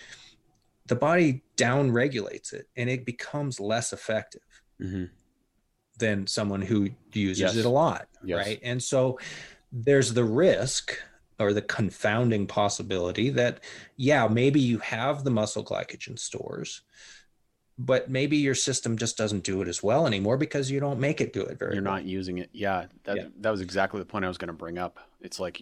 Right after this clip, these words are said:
Speaker 1: Yeah, and
Speaker 2: we have enzymes that process those carbohydrates at high rates when we need them, right?
Speaker 1: Yeah.
Speaker 2: And when you shut, when you don't use that, for, if you don't use it, you lose it, <laughs> right?
Speaker 1: Yeah.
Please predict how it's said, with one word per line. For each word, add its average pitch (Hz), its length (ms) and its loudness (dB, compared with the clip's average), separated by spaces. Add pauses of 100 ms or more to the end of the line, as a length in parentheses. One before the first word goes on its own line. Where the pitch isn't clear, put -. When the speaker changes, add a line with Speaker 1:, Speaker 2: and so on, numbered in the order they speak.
Speaker 1:
Yeah, 104 240 0
and 120 200 2
Speaker 2:
we - 40 -6
have 120 220 4
enzymes 95 600 -2
that 90 120 -12
process 98 460 0
those - 180 -14
carbohydrates 90 600 -4
at 85 100 -12
high 92 200 -6
rates 85 380 -6
when 85 140 -10
we 80 100 -10
need 85 200 -8
them, - 180 -18 (280)
right? 170 200 -12 (680)
Speaker 1:
Yeah. 98 140 2
Speaker 2:
And 82 180 -6 (140)
when 92 220 -4
you 87 60 -4
shut, - 340 -2
when 92 180 -4
you 95 60 2
don't 98 260 0
use 104 220 0
that, 73 160 -4
for, - 140 -16
if 85 120 -14
you 82 60 -6
don't 85 260 -8
use 98 180 -4
it, 76 140 -12 (140)
you 80 160 -10
lose 98 300 -4
it, - 140 -16 (100)
<laughs> - 80 -18
right? 107 260 0 (360)
Speaker 1:
Yeah. 98 140 0